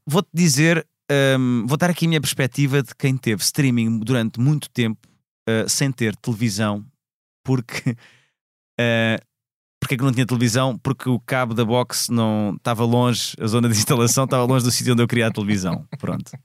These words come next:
Ah, entretanto, a fibra chegou à aldeia e tive agora o recurso de ter televisão.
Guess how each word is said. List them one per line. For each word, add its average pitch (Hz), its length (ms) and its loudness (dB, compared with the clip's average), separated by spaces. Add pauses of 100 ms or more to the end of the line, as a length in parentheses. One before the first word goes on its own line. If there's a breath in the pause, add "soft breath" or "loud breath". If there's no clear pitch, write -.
(880)
Ah, 127 320 2
entretanto, 139 360 0
a 131 40 2
fibra 120 280 0
chegou 123 200 0
à 123 40 2
aldeia 151 500 0 (400)
e 147 80 0
tive 151 200 0
agora 147 220 4
o 151 40 2
recurso 143 480 0
de 143 80 -2
ter 147 320 0
televisão. 127 580 2